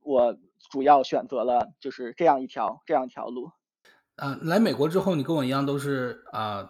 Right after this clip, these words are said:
Speaker 2: 去了内科的 residency，就是规培。呃，之后呢，你，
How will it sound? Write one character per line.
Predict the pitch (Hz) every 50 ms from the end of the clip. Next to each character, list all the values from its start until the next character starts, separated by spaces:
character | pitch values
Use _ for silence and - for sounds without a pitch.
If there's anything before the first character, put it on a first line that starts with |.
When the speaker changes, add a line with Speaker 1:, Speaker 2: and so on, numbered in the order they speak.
| - -
Speaker 2:
去 | - -
了 | 143 127 123
内 | 143 165 156
科 | 127 - - 127
的 | 127
residency， | 135 139 143 143 - - 113 104 - - 87 - - _ _ - - -
就 | -
是 | 104 - 107 101 101 98
规 | - - 135
培。 | 135 - 110 113 117 - - - - - - - - _ -
呃， | - -
之 | - - - 254
后 | - - 262 254 233
呢， | 196 175 156 143 135 131 135 131 - - - _ _
你， | - 151 156 156 147 139 135 131 127 - -